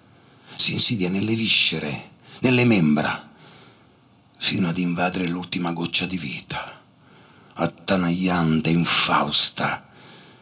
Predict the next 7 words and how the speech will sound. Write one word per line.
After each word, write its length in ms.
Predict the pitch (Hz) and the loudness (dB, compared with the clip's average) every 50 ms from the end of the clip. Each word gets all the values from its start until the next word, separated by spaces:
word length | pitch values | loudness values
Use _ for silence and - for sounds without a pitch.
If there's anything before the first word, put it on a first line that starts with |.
| _ _ _ _ _ - - - | _ _ _ _ _ -20 -14 -8
Gioisce 680 | - 110 117 113 - 139 123 113 104 98 - - 110 | -6 0 2 4 4 6 4 4 4 4 4 4 4
solo 240 | 101 - 113 110 107 | 4 2 2 -2 -4
quando 240 | - 113 110 107 98 | -4 -4 -2 -2 0
finalmente 600 | - - 110 95 90 98 107 110 110 107 - 107 | 0 0 0 0 0 2 2 2 2 2 2 2
vince. 400 | 82 78 76 69 - - - - - - - - - _ _ _ _ _ _ _ _ _ _ _ _ _ _ _ _ _ _ _ _ _ _ _ _ _ _ | 0 0 -2 0 0 0 0 0 -2 -6 -14 -16 -20 _ _ _ _ _ _ _ _ _ _ _ _ _ _ _ _ _ _ _ _ _ _ _ _ _ _
Vittoriosa 920 | - 82 82 80 - 82 82 87 82 80 85 78 73 73 73 - - 69 | -2 -2 -2 -2 -2 -2 -2 0 0 0 0 0 2 2 2 2 2 2
gode 680 | 71 73 64 58 62 62 - - - - - - - - | -2 -2 -4 -4 -4 -6 -6 -8 -8 -8 -10 -12 -16 -20